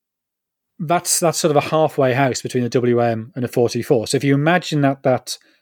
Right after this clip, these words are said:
three two two three, but one of the lower line of a two is, has dropped back towards the, the, the, the defensive three,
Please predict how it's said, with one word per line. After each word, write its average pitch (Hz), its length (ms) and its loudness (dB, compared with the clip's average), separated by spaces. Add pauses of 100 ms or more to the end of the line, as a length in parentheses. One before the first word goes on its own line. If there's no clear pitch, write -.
three 156 360 0
two 131 340 0
two 123 300 -2
three, 110 440 -2 (460)
but 147 160 0 (200)
one 156 260 -2
of 156 100 0
the 131 100 0
lower 143 260 0
line 131 160 0
of 120 60 -6
a 117 40 -10
two 123 320 0
is, 113 300 -6 (520)
has 117 140 -4
dropped - 300 -2
back 135 320 0
towards 123 320 2
the, 120 460 -8
the, 120 200 -4
the, 120 220 -2
the 110 60 -4
defensive 135 380 0
three, 131 380 -2